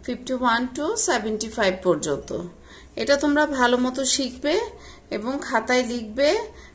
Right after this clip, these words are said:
তাহলে মনে থাকবে। বারবার করে লিখবে, তাহলে আর ভুল হবে না।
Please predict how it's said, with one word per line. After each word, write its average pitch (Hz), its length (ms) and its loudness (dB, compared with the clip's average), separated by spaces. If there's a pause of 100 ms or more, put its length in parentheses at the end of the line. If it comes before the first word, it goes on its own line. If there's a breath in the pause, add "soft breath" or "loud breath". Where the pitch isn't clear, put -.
(120)
তাহলে 240 280 6 (140)
মনে 254 160 0 (100)
থাকবে। 170 320 2 (320)
বারবার 214 360 4 (100)
করে 269 160 2 (140)
লিখবে, 254 340 0 (600 loud breath)
তাহলে 240 360 2
আর 226 160 4
ভুল 233 140 0 (100)
হবে 170 240 4
না। 160 60 -2